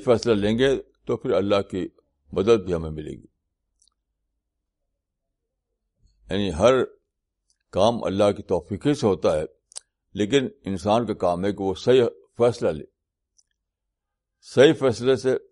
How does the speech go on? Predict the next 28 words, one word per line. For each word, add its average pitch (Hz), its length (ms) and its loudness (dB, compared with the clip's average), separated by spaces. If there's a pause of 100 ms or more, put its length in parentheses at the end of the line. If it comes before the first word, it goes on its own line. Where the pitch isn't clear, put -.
(140)
اللہ 92 180 0
کی 101 160 -2
مدد 110 280 4
آتی 92 340 -2
ہے، 85 40 -4 (1200)
اور 73 120 -8
غلط 123 260 2
فیصلے 98 360 -2
سے 98 140 -6 (680)
اللہ 95 160 -2
کی 95 180 -4
مدد 90 300 -4 (1900)
حاصل 107 380 -6
نہیں 104 100 -4
ہوتی۔ 69 300 -10 (2000)
تو 120 80 0
اس 110 140 0
معاملے 117 420 6
میں 143 140 4 (280)
انسان 107 400 4
کی 151 140 0
طرف 135 280 4
سے 120 140 2 (1500)
یہ 123 320 6
مطلوب 107 480 -2
ہے 107 100 4
کہ 107 120 -4
وہ 95 240 0